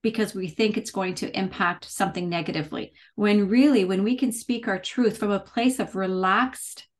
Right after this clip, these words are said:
inspired knowing and action, then the other person can receive it from that place. It's not weaponizing and it's not villainizing. It's not blaming.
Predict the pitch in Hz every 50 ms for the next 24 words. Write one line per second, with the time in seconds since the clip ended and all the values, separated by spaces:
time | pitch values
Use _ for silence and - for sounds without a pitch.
0 | _ _ - 202 202 196 - - - - - 208 208 214 220 226 220 226 226 214
1 | 220 - _ _ _ _ - 180 180 185 190 196 214 214 170 135 - - - -
2 | - - - _ 175 175 170 - - 196 208 - - - - - - - - -
3 | _ _ _ _ _ 208 202 202 202 - - 208 214 220 226 226 - 226 214 214
4 | - 208 202 202 - 208 190 185 185 175 - - - 202 190 185 175 - - 190
5 | 180 185 185 180 175 - - 175 180 - - - 185 - - - 190 190 185 -
6 | - 170 190 208 214 214 226 214 208 202 202 196 196 - 202 202 190 180 165 -
7 | - 160 147 151 156 156 180 220 220 220 214 214 214 208 208 208 208 - 208 196
8 | 185 170 - - 190 170 143 147 - 202 208 226 226 226 220 220 220 220 220 214
9 | 214